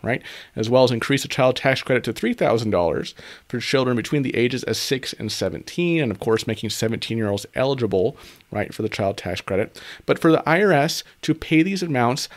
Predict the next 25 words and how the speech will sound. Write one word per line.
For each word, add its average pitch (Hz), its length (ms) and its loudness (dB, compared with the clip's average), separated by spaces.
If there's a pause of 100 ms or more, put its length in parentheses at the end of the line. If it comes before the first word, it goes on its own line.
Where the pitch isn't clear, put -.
(120)
monthly 143 680 0 (340)
in 135 100 0
advance, 139 500 0
ratably 117 640 2
for - 180 -8
twelve 110 300 0
months. 95 220 -2
So 107 60 -4
if 110 60 -4
you're 113 60 -4
a - 20 -2
child 160 220 4
under 160 120 4
six, - 400 2 (540)
you - 80 -4
would 135 80 2
receive 135 240 0
a 127 60 0
three 151 180 2
hundred 147 200 4
dollar 135 160 6
monthly 123 260 0
check 117 240 -2
for 92 80 -4
them, 78 160 -6